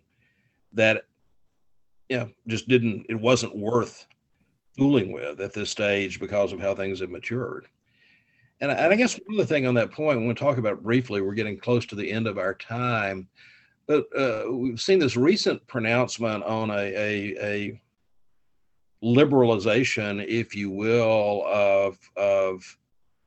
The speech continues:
the historic policies on co-location, which have, you know, required some really, um, um, one might characterize them as sort of picayune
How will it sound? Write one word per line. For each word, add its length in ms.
the 80
historic 500
policies 540
on 140
co-location, 1080
which 200
have, 260
you 80
know, 80
required 640
some 260
really, 540
um, 420
um, 400
one 200
might 240
characterize 580
them 120
as 160
sort 180
of 100
picayune 920